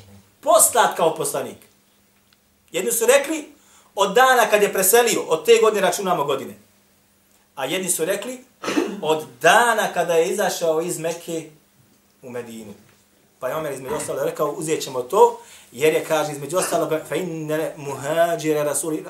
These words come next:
muhađire Rasulillahi sallallahu alejhi ve selleme, farqun bejne al-haqqi wal-batili." Jer je, kaže, njegova hidžra bila šta? Nešto što cijepa između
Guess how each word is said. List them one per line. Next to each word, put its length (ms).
muhađire 520
Rasulillahi 460
sallallahu 360
alejhi 180
ve 60
selleme, 120
farqun 400
bejne 280
al-haqqi 340
wal-batili." 600
Jer 100
je, 100
kaže, 360
njegova 380
hidžra 400
bila 400
šta? 340
Nešto 440
što 160
cijepa 580
između 500